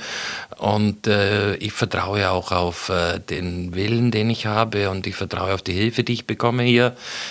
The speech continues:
in Augsburg, äh, durch beste medizinische Versorgung, Betreuung, Pflege, Training, was ich unverändert täglich, äh, leisten muss,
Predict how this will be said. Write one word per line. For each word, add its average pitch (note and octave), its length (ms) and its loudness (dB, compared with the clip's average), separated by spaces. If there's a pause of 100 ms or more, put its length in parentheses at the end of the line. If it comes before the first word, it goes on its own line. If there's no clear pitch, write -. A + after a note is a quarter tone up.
(120)
in A2 120 -2
Augsburg, A#2 760 2
äh, G2+ 560 2
durch F#2 200 -2
beste F#2+ 540 -2 (140)
medizinische F#2+ 680 -2
Versorgung, G2 760 -2
Betreuung, G2 560 0
Pflege, F#2 560 0
Training, A#2+ 580 2 (560)
was F#2+ 220 -2
ich F#2 100 -6
unverändert F#2 520 0
täglich, F#2 520 -2
äh, F2 280 2 (460)
leisten G2+ 460 0
muss, B2+ 460 2